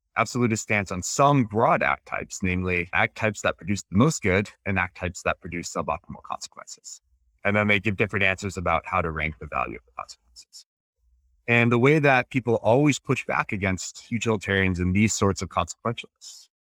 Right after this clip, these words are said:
is to imagine cases where you have to do something that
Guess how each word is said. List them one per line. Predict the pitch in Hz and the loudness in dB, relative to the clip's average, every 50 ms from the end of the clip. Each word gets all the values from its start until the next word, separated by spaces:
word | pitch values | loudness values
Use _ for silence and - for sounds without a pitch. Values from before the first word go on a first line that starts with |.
| _ _ _ _ _ _ _ _ _ _ _ _ _ _ _ - | _ _ _ _ _ _ _ _ _ _ _ _ _ _ _ 0
is | 113 117 - | 0 0 0
to | - - 123 120 110 98 - _ - | 2 2 2 2 2 0 -2 _ -2
imagine | 107 113 120 120 123 104 113 | 2 4 4 4 2 2 -2
cases | 107 - 110 113 107 - 110 92 | -4 -4 -2 -4 -4 -4 -6 -4
where | 98 107 | -4 -2
you | 104 98 | -2 -2
have | - - 110 107 - | -4 -4 -4 -4 -4
to | - | -6
do | 101 95 107 | -6 -6 -6
something | 98 - - 101 95 - 101 98 92 | -6 -4 -2 -2 -2 -2 -2 -2 0
that | 90 90 85 82 - | 0 0 0 -2 -2